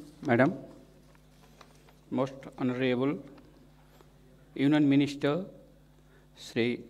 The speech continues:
Sarvanand Sonowal ji, Minister for Ayush and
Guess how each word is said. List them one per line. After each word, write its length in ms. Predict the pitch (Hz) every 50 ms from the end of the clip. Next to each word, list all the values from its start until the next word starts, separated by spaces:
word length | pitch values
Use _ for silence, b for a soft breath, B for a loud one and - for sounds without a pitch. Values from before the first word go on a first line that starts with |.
| - - -
Sarvanand 500 | - - 135 123 135 139 139 135 131 131
Sonowal 520 | 135 - - 117 120 120 120 123 120 120 110
ji, 240 | 127 139 190 - - - - - - -
Minister 580 | - 120 131 127 - - - 143 127 135 147 - - - - - - - - _ -
for 260 | 123 113 113 - - - - -
Ayush 600 | - - 123 127 127 143 156 - - - - - - - -
and 300 | 104 107 117 113 110